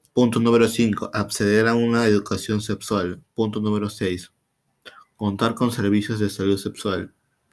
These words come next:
de calidad que incluya prevención y el tratamiento de infecciones de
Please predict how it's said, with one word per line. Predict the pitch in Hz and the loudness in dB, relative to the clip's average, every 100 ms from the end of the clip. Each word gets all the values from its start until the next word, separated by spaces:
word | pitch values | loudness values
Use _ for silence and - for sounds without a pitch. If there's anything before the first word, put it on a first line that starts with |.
| _ _ _ _ | _ _ _ _
de | 107 | -2
calidad | 104 101 95 98 110 | 0 0 2 2 2
que | 110 | 0
incluya | 107 101 - 113 113 117 113 | -2 -2 2 4 6 4 2
prevención | 107 98 95 90 107 107 107 | 0 0 -2 -4 0 2 2
y | |
el | 101 95 | 0 -2
tratamiento | 98 - 92 95 101 107 | -6 -4 -4 -4 -2 0
de | 101 | 0
infecciones | 98 92 - 101 95 98 101 | -2 -10 -4 -2 0 -4 -6
de | - | -10